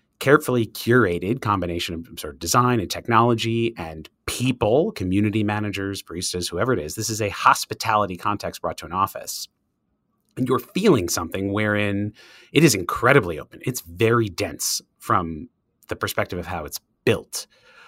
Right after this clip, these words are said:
But the people that you see all around are quite comfortable being quite close to each other, as all of us are,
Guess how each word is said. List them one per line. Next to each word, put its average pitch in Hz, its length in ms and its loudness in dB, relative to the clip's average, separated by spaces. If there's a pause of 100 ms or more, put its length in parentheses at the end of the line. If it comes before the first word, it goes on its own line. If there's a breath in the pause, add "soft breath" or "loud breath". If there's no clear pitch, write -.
(140)
But - 120 -6
the 85 80 -6
people 104 320 0
that 87 180 -6
you 80 80 -6
see 95 140 -4
all 90 140 -4
around 127 320 6
are 87 200 -2
quite - 500 -2
comfortable 175 580 0
being 104 260 0
quite 170 400 4
close 143 360 4
to - 100 -8
each 78 120 -8
other, 85 160 -4
as 107 80 -2
all 135 220 2
of 120 80 -2
us 117 140 0
are, 73 380 -6